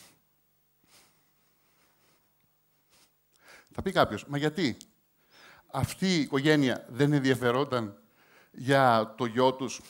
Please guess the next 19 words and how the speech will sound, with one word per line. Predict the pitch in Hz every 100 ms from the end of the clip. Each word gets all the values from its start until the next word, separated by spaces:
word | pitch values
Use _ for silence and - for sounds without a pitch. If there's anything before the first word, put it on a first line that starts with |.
| -
που | 117
έκανε | 127 139 131
τόσο | 147 143
καθημερινά | 143 127 123 127 135
πράγματα | 135 135 120 117
περίεργα; | 117 123 131 113 104 92 - _ _ _ _ _ _ - _ _ _ - -
Δεν | 147
φοβόταν; | 143 123 135 135 135 98 - - _ _ _ _ _ _ _ _ _ _ _ _ _
Ήταν | - 147 156
αδιάφοροι; | 139 120 120 117 143 143 98 - - _ _ _ _ _ _ _
Και | - 113 110 107 101 - _ _ _ - - _ -
τι | 220
άποψη | 214 202 139
είχα | 165 135
εγώ | 131
γι' | 120
αυτό, | 107 - 101 - _ _ _ _ _ _ -
από | 131 131
την... | 120 123 113